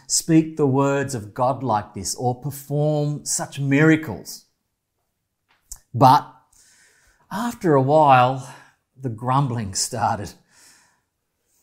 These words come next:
The cynical, snide remarks started.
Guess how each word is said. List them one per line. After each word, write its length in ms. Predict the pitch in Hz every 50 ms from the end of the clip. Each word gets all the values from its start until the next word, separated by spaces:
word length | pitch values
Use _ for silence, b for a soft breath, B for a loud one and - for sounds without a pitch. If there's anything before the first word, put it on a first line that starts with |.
| _ _ _ _ _ _ _ _ _ 156 131 135 -
The 120 | - 131 120
cynical, 720 | - - - 165 160 165 165 160 - 127 107 104 104 104 -
snide 920 | - - - - - - 143 135 135 139 139 143 143 143 139 135 127 110
remarks 800 | 107 110 107 113 113 117 127 131 131 - - - - - - -
started. 520 | - - - - 98 90 87 85 85 87